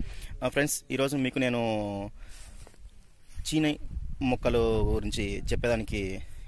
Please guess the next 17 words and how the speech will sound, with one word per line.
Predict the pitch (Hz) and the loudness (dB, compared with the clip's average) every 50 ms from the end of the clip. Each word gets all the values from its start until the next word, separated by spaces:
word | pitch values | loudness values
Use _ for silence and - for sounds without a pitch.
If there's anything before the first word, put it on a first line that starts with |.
| - - - | -10 -8 -6
ఈ | 110 | -2
వీడియో | 117 117 120 113 | -2 0 0 0
తీశాను | 110 113 - 113 104 101 | -2 -2 -2 -2 -4 -2
ఫ్రెండ్స్. | 120 135 160 - - - - - - - - - | -2 -2 -2 -2 -2 -4 -6 -8 -10 -6 0 2
యాక్చువల్‌గా | 123 135 - 160 156 160 | 4 4 6 6 4 6
నేను | 147 143 135 135 | 6 6 6 6
నా | 131 123 120 120 | 6 4 4 4
తోటలోకి, | 113 131 123 123 139 135 131 123 - 135 160 170 156 - - - - - - - - - - 113 | 4 4 4 6 6 6 6 6 6 4 2 2 2 0 -4 -6 -6 -4 -4 -2 -2 0 2 4
ఆ, | 113 113 110 107 104 107 107 104 101 | 4 4 4 4 4 4 2 2 2
శ్రీగంధంకి | - - 135 143 143 135 139 135 127 127 120 120 120 - - - - - - - - - - - - 127 | 2 2 4 4 6 6 6 4 4 4 2 0 0 -4 -6 -10 -8 -8 -8 -6 -6 -6 -4 -2 -2 -2
హోస్ట్ | - - - 139 135 - - | -2 2 2 2 2 2 4
ప్లాంట్‌గా | 139 139 135 135 131 127 131 127 127 | 6 6 6 6 6 6 6 6 6
కానీ, | 120 117 117 120 120 127 131 - - - - - 117 | 6 6 4 4 4 0 0 -2 -6 -10 -10 -2 2
లేదంటే | 120 123 131 127 160 | 4 6 6 6 4
నా | 127 120 117 120 120 120 120 - | 4 4 4 4 4 4 2 0
సపరేట్, | - - 120 - 139 139 - 123 117 120 - - 123 | 0 0 2 4 4 4 4 4 2 2 2 2 4
ఆ, | 120 117 117 113 110 107 107 104 107 | 4 4 4 4 4 4 4 2 2